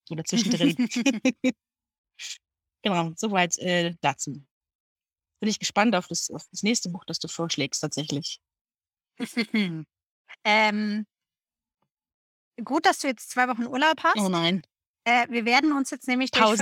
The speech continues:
Speaker 2: fünfhundertfünfzig
Speaker 1: Oh
Speaker 2: Seiten
Speaker 1: Gott.
Speaker 2: <laughs> Für den nächsten Monat habe ich mir tatsächlich, äh, äh, ein, also was heißt unfreiwillig,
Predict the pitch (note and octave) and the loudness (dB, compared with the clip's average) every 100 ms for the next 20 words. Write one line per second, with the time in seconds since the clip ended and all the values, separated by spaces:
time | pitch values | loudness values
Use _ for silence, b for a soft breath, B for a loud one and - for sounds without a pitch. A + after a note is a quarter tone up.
0 | G#3+ - B3+ A3+ C4 - - A3 A#3+ C#4 | 2 2 0 0 -6 -10 0 4 6 6
1 | C4+ C4 - - A#3+ A#3+ - _ - _ | 6 4 -2 2 4 4 0 _ -20 _
2 | _ _ _ _ _ _ _ G4+ - - | _ _ _ _ _ _ _ -12 -8 -8
3 | - G4 - E4+ - _ _ _ _ - | -6 -8 -6 -6 -6 _ _ _ _ -4
4 | D4 C#4+ C4+ C#4+ - C4+ C4 B3+ B3 A#3+ | 0 2 4 2 0 0 2 2 2 0
5 | A#3+ B3+ A3+ B3 A#3+ A#3+ - A#3 A3 A3 | 0 0 0 -2 0 -4 -4 -4 -4 -6
6 | _ _ _ _ - - - - A3+ A3 | _ _ _ _ -14 -12 -6 -2 -2 -4
7 | G4 B3+ A#3 A#3 A3 A3+ - B3+ - G#3 | -2 0 0 -2 -2 -4 -2 -2 0 -2
8 | G#3 G3 | -2 -8